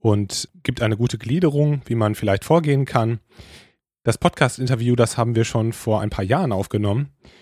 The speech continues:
und haben das immer so ein bisschen zurückgehalten, aber wir haben mehrfach Nachfragen erhalten zu diesem Thema und deswegen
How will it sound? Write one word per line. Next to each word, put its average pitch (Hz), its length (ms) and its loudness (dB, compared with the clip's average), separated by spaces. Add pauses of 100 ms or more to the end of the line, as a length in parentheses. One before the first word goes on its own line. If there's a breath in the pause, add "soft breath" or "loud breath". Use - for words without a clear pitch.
(340 soft breath)
und 113 500 -2
haben 120 140 2
das 117 100 -2
immer 113 140 4
so 117 60 2
ein 110 40 0
bisschen 117 240 -2
zurückgehalten, 117 1000 -2
aber 107 520 2
wir 113 220 0
haben 113 100 0
mehrfach 117 480 0 (240 soft breath)
Nachfragen 120 640 0
erhalten 107 560 -2
zu - 180 -8
diesem 98 420 -6
Thema 147 380 -2
und 107 140 -4
deswegen 101 420 -4